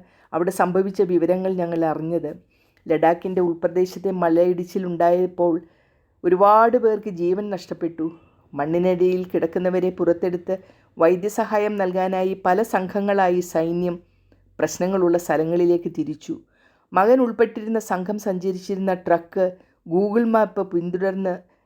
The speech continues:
എത്തേണ്ടിയിരുന്ന സ്ഥലത്തേക്ക് പോവുകയായിരുന്നു. പക്ഷേ Google മാപ്പ് ഒരു കാലനായി തീർന്നു. മാപ്പ് കാണിച്ച റൂട്ടിൽ കൂടി പോയ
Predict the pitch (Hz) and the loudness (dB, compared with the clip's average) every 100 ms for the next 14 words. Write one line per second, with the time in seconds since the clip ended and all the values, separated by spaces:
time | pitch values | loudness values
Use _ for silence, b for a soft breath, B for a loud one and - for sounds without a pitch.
0 | _ 170 170 220 226 226 220 214 202 170 | _ -2 0 2 2 2 -2 -4 -2 0
1 | 170 175 196 196 190 160 170 180 156 147 | 0 0 -2 -2 0 2 2 2 0 0
2 | 143 143 139 _ _ _ 147 - 165 165 | -4 -10 -14 _ _ _ -14 -6 -2 -2
3 | 170 _ _ 123 147 165 175 175 170 160 | -6 _ _ -2 2 4 2 2 -2 -4
4 | 151 151 - - 160 - 147 143 170 156 | -8 -12 -12 -12 -10 -4 -2 0 -2 -2
5 | 151 147 139 131 135 - _ _ _ _ | -4 -4 -8 -6 -8 -12 _ _ _ _
6 | _ 143 147 151 170 165 165 160 170 156 | _ -2 0 0 0 0 0 -2 0 0
7 | 151 170 170 170 170 165 156 | -2 -2 0 0 0 2 2